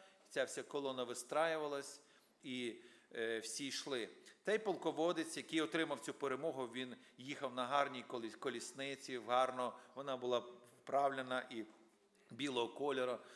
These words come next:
е, з золотом. Він був гарно вдягнутий, тримав скипетра і слонової кістки, і, знаєте, з зображенням орла. Це був герб, е, цієї імперії.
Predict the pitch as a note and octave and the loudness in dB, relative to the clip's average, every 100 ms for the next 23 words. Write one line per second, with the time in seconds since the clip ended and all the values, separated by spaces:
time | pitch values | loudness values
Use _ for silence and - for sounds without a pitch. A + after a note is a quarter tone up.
0 | - - A2 A2 A2+ A2+ - D3 D3 C#3 | -20 -8 -6 -4 -4 -4 0 2 4 2
1 | C3+ C3+ B2+ A2+ - B2 D3+ C#3+ D3 D3 | 2 0 0 -6 -14 -4 -2 2 6 8
2 | D#3 D#3 D3+ C3 D#3 D#3 C#3+ C3+ C#3 D3 | 8 6 -2 4 10 10 8 -2 -2 0
3 | C#3+ C#3+ C3+ - - D#3+ D#3 C#3 C3+ C3 | 2 2 0 -4 -4 -4 -2 -2 -2 -2
4 | D3+ C#3+ C#3+ C#3 C3+ - D#3+ - - C#3+ | -6 -4 0 0 -2 -6 -8 -8 -6 -6
5 | B2 - - - - C3 C3 B2+ D3 C3+ | -6 -12 -20 -16 -2 2 2 2 0 0
6 | C3+ C3 C3 C3+ D3 D3 C3 C#3 C3+ - | 0 0 0 6 6 6 2 -4 -4 -10
7 | - D3 D#3 D3+ C3 - B2+ B2 B2 A2 | 2 4 6 6 4 2 -4 -2 -4 4
8 | C3 D3 - - - - - B2+ A#2+ A#2+ | 6 6 2 -14 -20 -20 -14 -8 -4 -2
9 | A#2+ A#2+ A#2+ C#3+ C3+ C3+ B2+ D#3 D3 C#3+ | -2 -6 -2 0 0 -4 -4 4 6 6
10 | C3+ C3 | 2 -2